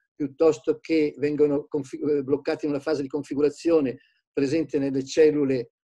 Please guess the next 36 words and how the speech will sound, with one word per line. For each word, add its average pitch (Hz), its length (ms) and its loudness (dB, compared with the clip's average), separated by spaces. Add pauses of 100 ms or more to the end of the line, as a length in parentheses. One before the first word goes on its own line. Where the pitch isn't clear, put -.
(120)
oligopotenti 165 1000 2
o 151 220 8
cellule 151 400 4
in 143 100 -2
via 151 160 2
di 139 140 0
differenziazione 151 800 -4
definitiva, 180 640 -4
cioè 151 160 0
in, 143 160 -2 (160)
in 139 160 -8
forme 147 400 2
più 165 140 -6
differenziate 151 1040 -2 (340)
di 135 180 -10
cellule 165 460 2 (160)
staminali, 220 800 2 (320)
ma 165 140 2
in 233 140 4
cui 233 260 2
comunque, 196 680 6
diciamo, 151 760 -2 (340)
la, 139 460 0
la, 131 640 -2
la 135 240 -2
configurazione 180 1160 2
genica 143 640 0
del 135 220 2
D 156 240 0
N 175 200 -2
A 202 220 0
è 156 100 -4
sempre 156 400 -4
simile 160 460 -4
a 135 100 -2
quella 147 480 4